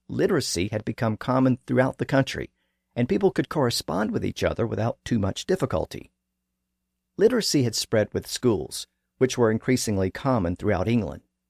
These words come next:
And there was a growing middle class who could afford to send their children to those schools. So, with an increase in literacy,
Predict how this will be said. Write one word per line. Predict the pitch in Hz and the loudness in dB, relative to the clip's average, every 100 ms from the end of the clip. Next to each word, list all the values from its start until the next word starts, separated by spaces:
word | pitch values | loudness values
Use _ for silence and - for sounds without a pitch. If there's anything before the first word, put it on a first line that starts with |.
| _ _ _ _ | _ _ _ _
And | 160 | -4
there | 175 | 0
was | 190 165 | 0 0
a | |
growing | 147 180 226 196 147 | 0 2 4 2 -2
middle | - 139 165 | 0 4 4
class | 123 92 80 87 - | 2 0 0 -2 -4
who | 113 | -6
could | - 113 | -2 -2
afford | - 135 127 | 0 2 2
to | - | 0
send | - 123 117 | -4 2 2
their | 110 107 | 2 -2
children | - 208 170 95 87 | -2 0 0 -2 -2
to | 104 | -4
those | 95 85 - | -2 -2 -2
schools. | - 165 87 - - - _ _ _ _ _ _ _ | 2 2 2 -4 -14 -14 _ _ _ _ _ _ _
So, | - - 190 - - | -6 4 4 4 2
with | 170 165 | 2 4
an | 160 | 0
increase | - 240 240 175 156 - | 0 -2 0 -2 -2 0
in | 120 113 | 0 2
literacy, | 160 101 - - 131 | 0 0 -4 -6 -6